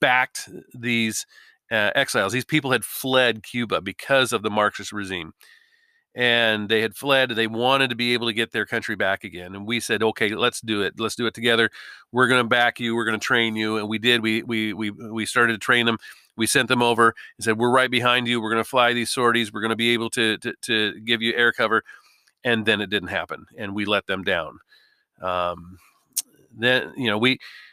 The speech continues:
we, we told them that, that they would, um, be just the, the, simply the,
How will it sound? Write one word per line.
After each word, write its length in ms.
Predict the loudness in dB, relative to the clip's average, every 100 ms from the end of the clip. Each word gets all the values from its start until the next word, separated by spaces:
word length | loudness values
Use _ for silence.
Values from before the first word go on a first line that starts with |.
| -4
we, 180 | 0 2
we 180 | 2 0
told 380 | 2 6 6
them 220 | 4 0 -6 _ _ _ _
that, 280 | 0 2 2 0
that 180 | 0 2
they 220 | 2 4
would, 340 | 4 4 4 2 _ _ _ -4
um, 440 | 2 4 4 2
be 180 | 2 2
just 320 | 2 -4 -2
the, 100 | -4 -6 -8
the, 80 | -4
simply 320 | -2 0 0
the, 140 | 0